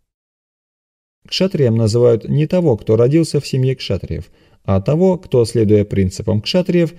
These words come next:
защищает людей от воров и разбойников.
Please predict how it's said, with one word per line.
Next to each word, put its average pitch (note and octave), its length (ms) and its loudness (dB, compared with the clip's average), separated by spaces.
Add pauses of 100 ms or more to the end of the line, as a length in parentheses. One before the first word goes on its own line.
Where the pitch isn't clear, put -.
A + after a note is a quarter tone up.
(260)
защищает A#2 640 0
людей G#2 300 4
от G2+ 240 -4
воров D#3 320 0
и D3 100 -2
разбойников. G2 680 -4